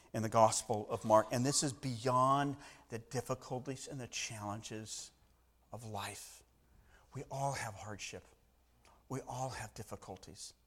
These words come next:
But Jesus is making a call to take up the cross, that, that cross beam, uh, the cross beam that Jesus had to carry, got halfway there. Take up that cross, put it on ourselves, and we are to march to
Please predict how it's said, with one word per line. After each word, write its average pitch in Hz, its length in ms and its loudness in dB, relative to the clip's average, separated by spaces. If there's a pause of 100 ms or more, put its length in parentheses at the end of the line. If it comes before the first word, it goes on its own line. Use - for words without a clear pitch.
(520)
But 117 140 -6
Jesus 135 500 -2
is - 160 -4
making 120 340 -4
a 120 60 -8
call 104 540 -4
to 101 300 -6 (960)
take - 300 -2
up - 260 2 (200)
the - 60 -6
cross, - 560 -2
that, 117 340 -4
that 98 160 0
cross 113 400 2
beam, 127 360 -4 (840)
uh, 104 120 2
the 117 100 -2
cross 120 340 2
beam 120 200 -2
that 113 140 -2
Jesus 120 340 0
had 127 160 4
to 117 60 -4
carry, 120 340 2
got 110 200 0
halfway 113 480 4
there. 117 280 4 (240)
Take 147 300 2
up 165 160 2
that 151 160 2
cross, 113 320 2
put - 200 -4
it 143 120 4
on 131 80 4
ourselves, 107 540 2 (380)
and 131 120 2
we 135 160 4
are 135 100 4
to 135 200 -2
march 120 640 4
to 120 600 0